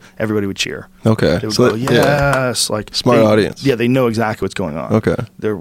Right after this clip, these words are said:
Speaker 1: they're well educated. And someone gets a mount, they, they start clapping. And, like, that's, uh, it's just a different,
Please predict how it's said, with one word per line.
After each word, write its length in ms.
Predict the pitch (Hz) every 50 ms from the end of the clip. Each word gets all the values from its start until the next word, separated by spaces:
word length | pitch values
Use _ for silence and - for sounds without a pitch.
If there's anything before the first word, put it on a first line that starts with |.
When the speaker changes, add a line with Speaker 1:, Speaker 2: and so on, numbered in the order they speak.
| 87 - -
Speaker 1:
they're 140 | 107 104 104
well 300 | 95 101 104 101 98 98
educated. 460 | 98 92 - - - - 73 69 60
And 180 | - - -
someone 200 | - - 113 101
gets 160 | 101 95 - 90
a 20 |
mount, 320 | 90 101 101 104 90 - - _ _ -
they, 80 | - -
they 160 | - - - 98
start 240 | - - 107 98
clapping. 540 | - - - - 107 98 - - - 95 - - - - - - - - - -
And, 160 | - 104 101
like, 200 | 95 92 95 -
that's, 360 | - 98 98 90 - - -
uh, 380 | - 87 82 76 71 - - - _ - - -
it's 200 | - - - -
just 220 | - 123 123 - -
a 60 | 127
different, 540 | 101 - 139 131 - - 135 123 110 -